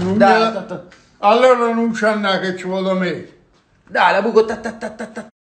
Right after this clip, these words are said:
Speaker 1: Ah, non neanche fai per la stessa abitudine.
Speaker 2: Già.
Speaker 1: Eh?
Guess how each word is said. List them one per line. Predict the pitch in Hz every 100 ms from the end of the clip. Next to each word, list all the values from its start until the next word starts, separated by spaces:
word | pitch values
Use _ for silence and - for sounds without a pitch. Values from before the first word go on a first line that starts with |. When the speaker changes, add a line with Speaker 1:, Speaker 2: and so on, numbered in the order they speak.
| _ -
Speaker 1:
Ah, | 311 320 302
non | 202 - 311 302
neanche | 302 302 285 285 302
fai | 320 339 311
per | 320
la | 330 320 -
stessa | - - 311
abitudine. | 302 311 - 302 330 330 320 359 - _
Speaker 2:
Già. | - 226 208
Speaker 1:
Eh? | 311 339 349 349 -